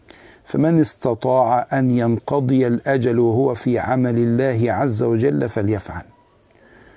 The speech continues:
ولن تنالوا ذلك إلا بالله عز وجل'"، يعني بتوفيق الله وتسديده، فعلى العبد أن يدعو ربه أن يوفقه ويسدده وأن يأخذ بناصيته إليه.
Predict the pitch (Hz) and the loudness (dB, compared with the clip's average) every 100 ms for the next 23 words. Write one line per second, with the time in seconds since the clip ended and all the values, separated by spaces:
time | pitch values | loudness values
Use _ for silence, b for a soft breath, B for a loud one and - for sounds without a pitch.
0 | b b b b 131 147 165 165 156 160 | b b b b 0 2 2 0 0 2
1 | 160 160 147 147 127 143 135 135 - 135 | 2 2 4 4 2 2 0 0 -2 -2
2 | 135 127 123 123 120 120 123 123 113 117 | 0 2 0 0 0 2 2 2 0 0
3 | 117 135 120 120 104 98 92 - - _ | -2 -2 0 0 0 -2 -6 -12 -20 _
4 | 120 120 101 120 135 123 127 131 - 175 | -2 0 0 0 0 -2 -2 -2 0 -2
5 | - 139 139 139 123 110 127 - 110 107 | 0 0 2 0 -2 -4 -8 -4 -2 0
6 | 117 143 127 123 - - 110 135 127 123 | 2 2 2 -2 -6 -6 -2 0 0 0
7 | 123 120 - - - - 135 123 120 120 | 0 -2 -6 -12 -12 -4 0 2 0 0
8 | 104 135 127 120 110 123 135 147 - 143 | 2 2 2 0 -2 0 0 0 0 0
9 | 135 117 - - - 123 127 123 120 113 | 0 -2 -4 -8 -4 0 0 0 0 0
10 | 110 110 123 123 120 143 151 147 143 143 | -2 0 0 0 2 2 2 2 2 0
11 | - 147 135 131 123 120 113 - 139 113 | -2 0 0 0 -2 -4 -4 -2 -2 0
12 | 131 151 143 143 131 | 0 2 2 2 0